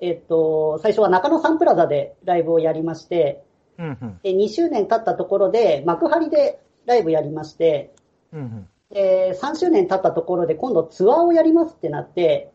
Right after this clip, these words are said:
Speaker 1: えっと、
Speaker 2: うん、うん。
Speaker 1: 名古屋、仙台、大阪二日間、福岡で、えー、幕張に帰ってきて二日間っていう公演をやったんですけど、
Speaker 2: うん、うん。
Speaker 1: そのサードライブの千秋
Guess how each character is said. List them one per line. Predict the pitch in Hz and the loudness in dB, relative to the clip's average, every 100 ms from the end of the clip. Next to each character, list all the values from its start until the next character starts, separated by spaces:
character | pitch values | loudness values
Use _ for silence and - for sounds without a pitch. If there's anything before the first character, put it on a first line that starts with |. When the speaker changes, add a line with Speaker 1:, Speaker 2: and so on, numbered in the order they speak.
| _ _ _ _ - | _ _ _ _ -8
Speaker 1:
え | 185 180 - | -6 -6 -6
っ | |
と、 | 185 | -6
Speaker 2:
う | |
ん、 | |
う | |
ん。 | 190 | -2
Speaker 1:
名 | 254 | 0
古 | 302 240 | 2 4
屋、 | 175 | 4
仙 | 165 214 208 180 | 2 -2 -2 0
台、 | 160 143 143 | 0 0 -2
大 | 190 202 | 0 2
阪 | 202 202 190 185 | 2 0 -2 -2
二 | 190 185 _ | -4 -6 _
日 | - | -2
間、 | - 165 196 214 - | 0 -2 0 -2 -6
福 | - - 247 | -14 -6 2
岡 | 208 - 254 269 - - _ _ _ _ 202 | 2 2 -2 -2 -6 -14 _ _ _ _ 0
で、 | 202 190 - | 2 2 0
え | 180 175 180 175 | 0 2 2 0
ー、 | 175 | 0
幕 | 175 202 | 2 2
張 | 196 185 | 2 0
に | 190 | 0
帰 | 196 | 0
っ | 185 | -2
て | - | -4
き | - | -4
て | 277 | -4
二 | 190 - | -4 -4
日 | 208 - | -4 -2
間 | 156 135 | -4 -6
っ | - _ _ _ _ _ _ _ _ _ _ _ _ | -14 _ _ _ _ _ _ _ _ _ _ _ _
て | 226 220 | -4 2
い | 214 214 | 6 6
う | 208 - | 6 0
公 | 226 208 | 2 4
演 | 202 | 4
を | 196 | 2
や | 190 | 0
っ | |
た | 208 | -2
ん | 180 | -4
で | 147 | -4
す | |
け | - | -6
ど、 | 147 170 139 - _ _ 185 | -2 0 -2 -4 _ _ -12
Speaker 2:
う | |
ん、 | 143 123 | -12 -8
う | |
ん。 | |
Speaker 1:
そ | 214 | -6
の | 208 214 214 - _ | -2 -2 -6 -12 _
サ | _ - 311 339 | _ -2 0 2
ー | |
ド | 349 | 2
ラ | 349 | 2
イ | 339 | 2
ブ | 247 | 0
の | 277 330 - - _ _ | 2 2 2 -4 _ _
千 | _ 254 285 | _ -4 -4
秋 | - | -6